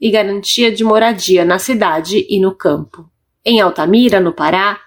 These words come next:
mulheres atingidas pela hidrelétrica de Belo Monte foram às ruas da cidade paraense de Altamira para a marcha Mulheres em Defesa da Água Potável como Direito Básico para a Vida.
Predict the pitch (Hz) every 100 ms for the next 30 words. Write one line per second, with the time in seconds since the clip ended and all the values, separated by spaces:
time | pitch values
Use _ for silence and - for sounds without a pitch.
0 | _ 208 226 247 254 233 220 - 202 190
1 | 226 185 175 - 165 156 165 220 226 220
2 | 180 151 - - 165 151 165 190 220 208
3 | 196 196 196 202 - _ - 294 277 262
4 | - 269 277 269 214 - 190 196 202 190
5 | 185 180 175 202 208 208 170 160 160 208
6 | 208 196 208 202 226 208 185 175 156 147
7 | - 151 165 170 202 226 226 226 233 226
8 | 240 - 165 156 160 160 160 196 214 220
9 | 269 247 196 190 196 196 - - 170 165
10 | 160 165 185 262 208 175 170 170 185 185
11 | 170 180 196 170 143 156